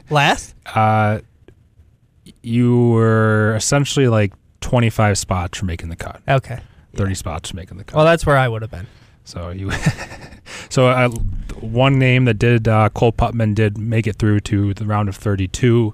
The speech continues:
Speaker 2: Uh, he did lose this morning in his round of thirty-two match. Uh, just some notables that did win. Drew Miller won five and four.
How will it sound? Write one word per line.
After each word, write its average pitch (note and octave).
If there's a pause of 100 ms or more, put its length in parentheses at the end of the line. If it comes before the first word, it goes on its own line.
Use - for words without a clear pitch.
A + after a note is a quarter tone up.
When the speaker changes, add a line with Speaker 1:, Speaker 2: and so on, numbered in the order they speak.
(460)
Speaker 2:
Uh, G2
he A#2+ (220)
did C3
lose A#2
this G#2
morning A2
in G2
his G#2
round G#2
of G2
thirty-two G2
match. G#2+ (380)
Uh, G#2
just G#2+
some G2+
notables G#2
that F#2
did A2+
win. G#2+
Drew G#2+
Miller G#2
won G2
five G#2
and G2+
four. G#2